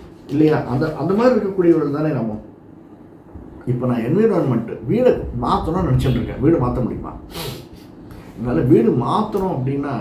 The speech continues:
கிட்டத்தட்ட அறுபது, எழுபது லட்சம் வேணும் சார். இல்ல, என்கிட்ட ஒரு ரெண்டு லட்சம், மூணு லட்சம் இருக்கு, வீட்டை டெக்கரேட் பண்ண முடியுமா? இந்த வருஷம் அதுக்கு சாத்தியக்கூறு இருக்கா? நிச்சயமா இருக்கு. ஏன்னா டெக்கரேஷன் அப்படிங்கிறது இந்த ஒவ்வொன்றுலேயும் ஒவ்வொருத்துக்கு,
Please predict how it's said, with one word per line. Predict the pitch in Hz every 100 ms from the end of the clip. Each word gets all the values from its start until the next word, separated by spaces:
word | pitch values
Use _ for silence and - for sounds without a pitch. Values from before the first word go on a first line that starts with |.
| 113
கிட்டத்தட்ட | 120 110 123
அறுபது, | 127 127 127
எழுபது | 117 117
லட்சம் | 117 151 104
வேணும் | 113 107
சார். | 98 87 -
இல்ல, | 131
என்கிட்ட | 110 113 131 196
ஒரு | 208
ரெண்டு | 143 143
லட்சம், | 135 135
மூணு | 117
லட்சம் | 110 - 127
இருக்கு, | - 117
வீட்டை | 170 185 131
டெக்கரேட் | 113 147 143 -
பண்ண | -
முடியுமா? | - - - - - - - -
இந்த | 170
வருஷம் | 170 - 165
அதுக்கு | 127 -
சாத்தியக்கூறு | 127 139 110 85
இருக்கா? | - - -
நிச்சயமா | 120 123 180 175 170
இருக்கு. | - - - - - - - - -
ஏன்னா | - 247 - - - -
டெக்கரேஷன் | - 175 240 240 - 180
அப்படிங்கிறது | 147 139 135 135 175 127 - - -
இந்த | 196
ஒவ்வொன்றுலேயும் | 165 180 202 202 226
ஒவ்வொருத்துக்கு, | 185 170 170 180 170